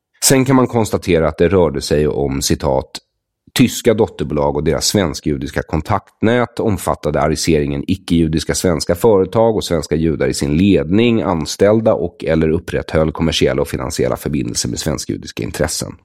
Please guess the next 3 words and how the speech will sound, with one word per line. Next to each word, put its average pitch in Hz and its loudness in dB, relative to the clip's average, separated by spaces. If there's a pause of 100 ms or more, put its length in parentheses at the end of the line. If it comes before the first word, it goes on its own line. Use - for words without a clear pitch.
(520)
Alkibiades 104 4
var 90 2
koden 85 0